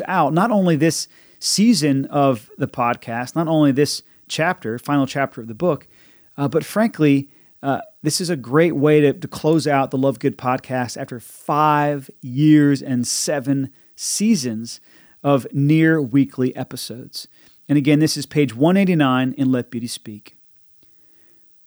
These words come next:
Where do we go from here? We must live these principles with hope and fervor,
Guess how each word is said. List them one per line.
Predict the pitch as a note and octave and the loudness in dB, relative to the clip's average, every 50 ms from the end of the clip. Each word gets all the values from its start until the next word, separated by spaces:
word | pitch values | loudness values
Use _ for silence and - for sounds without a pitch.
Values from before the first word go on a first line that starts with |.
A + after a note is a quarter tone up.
| _ _ | _ _
Where | D3 D#3+ G3 A#3 | 4 6 6 6
do | B3 | 6
we | A#3 B3 | 6 4
go | F3+ G3+ G#3+ A3+ | 6 6 6 6
from | G#3 - - F3+ F3 | 4 2 -2 -4 -4
here? | - A#3 G#3+ - G2+ _ _ _ _ _ _ _ _ _ _ _ _ _ _ _ _ _ _ | -4 -6 -8 -10 -14 _ _ _ _ _ _ _ _ _ _ _ _ _ _ _ _ _ _
We | D#3+ E3 D#3 | 2 2 4
must | D#3 D#3 F3 G#3 G#3+ - - - - - | 4 4 4 4 4 2 -2 -8 -10 -4
live | D#3+ D3+ E3 F3+ F#3+ G3 E3 C3+ B2+ | 2 4 6 6 6 6 4 2 0
these | D3+ E3+ D#3 - | 0 0 0 -2
principles | - - - F3 - - F3+ C3+ D#3 D#3+ D#3+ C3 | -6 -4 -2 -2 -2 -2 -6 -2 0 0 0 2
with | D3 C#3+ - | 0 -2 -2
hope | - - E3+ E3+ E3+ - - | 0 0 0 0 0 0 -4
and | D3 C3+ - | -4 -4 -4
fervor, | - - D3+ D3+ B2+ B2 G#2+ G2+ - | -4 -4 -4 -4 -4 -6 -12 -14 -18